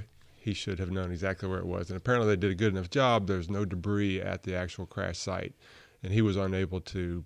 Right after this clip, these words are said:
pinpoint, you know, this is the spot where it, it, um, where it crashed. Um, there is some, or are some parts of the plane that have been moved to other areas. I think maybe even off of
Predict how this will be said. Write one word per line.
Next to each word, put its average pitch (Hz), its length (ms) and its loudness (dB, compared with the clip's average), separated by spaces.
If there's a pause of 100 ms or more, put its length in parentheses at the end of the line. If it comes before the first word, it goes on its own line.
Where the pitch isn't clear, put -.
(160)
pinpoint, 92 600 -4
you 98 200 -6
know, 85 40 -6
this 87 220 -6
is 85 120 -6
the - 120 -12
spot 92 380 -4 (240)
where 98 160 -4
it, 87 80 -6 (560)
it, 85 160 -6
um, 85 180 -10 (380)
where 90 100 -8
it 90 120 -8
crashed. 90 420 -6 (340)
Um, 95 160 -4
there 98 160 0
is 117 300 2
some, 98 500 0 (400)
or 92 180 -6
are 101 200 0
some 92 160 -6
parts - 520 -2
of 95 120 -2
the 92 80 -2
plane 92 640 -2 (640)
that 87 140 -4
have 90 120 -2
been 92 140 -2
moved 101 400 2
to 98 120 -6
other 95 220 -2
areas. 92 680 -2 (320)
I 90 80 -8
think 95 240 -4
maybe 92 300 -4
even 92 260 -2
off 95 320 -4
of 90 320 -6